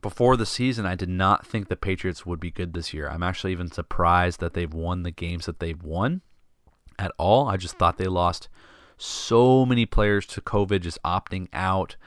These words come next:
Again, Cam Newton, a massive downgrade. Really no receiving core right now with Edelman out. Obviously, they haven't hit on a draft pick since four or five years ago that's turned into a Pro Bowler. So they are just devoid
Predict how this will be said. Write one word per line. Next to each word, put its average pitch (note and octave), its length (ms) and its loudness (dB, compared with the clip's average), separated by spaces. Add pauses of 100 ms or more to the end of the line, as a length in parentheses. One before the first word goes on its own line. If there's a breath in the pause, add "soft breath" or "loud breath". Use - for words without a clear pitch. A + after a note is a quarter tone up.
(220 soft breath)
Again, F2 220 -6
Cam G2 320 -2
Newton, G2 240 -2
a - 20 -6
massive F2+ 580 0
downgrade. F2+ 760 0 (420 loud breath)
Really G#2 240 2
no G#2+ 160 2
receiving F#2+ 580 -2
core F#2+ 280 4
right F#2 200 2
now F2+ 300 0
with F2 160 -2
Edelman F2+ 320 -4
out. F2+ 340 -4 (680)
Obviously, F#2 320 -2
they F2 220 -2
haven't F#2 260 -2
hit F#2+ 180 -2
on F#2 140 0
a E2+ 100 -2
draft F2 400 -2
pick F#2 220 0
since - 400 -8 (840)
four A2 160 2
or G#2 40 4
five G2 220 4
years G2+ 280 0
ago F2 300 -2
that's E2 180 -8
turned F#2+ 180 -4
into F2 440 -6 (400 loud breath)
a - 40 -6
Pro G2 320 4
Bowler. D#2+ 340 -2
So - 140 -8
they F2+ 140 0
are F#2 140 2
just F2+ 240 -6 (340 loud breath)
devoid A#2 840 4